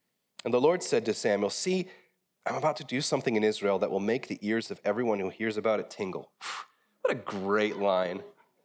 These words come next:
I love that. "At that time,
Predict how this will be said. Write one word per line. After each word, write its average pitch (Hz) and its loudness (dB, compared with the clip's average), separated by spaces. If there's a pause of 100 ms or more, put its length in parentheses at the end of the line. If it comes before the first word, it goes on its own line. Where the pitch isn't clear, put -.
(420)
I 156 0
love 110 2
that. 101 0 (1900)
"At 113 -2
that 143 4
time, 101 -2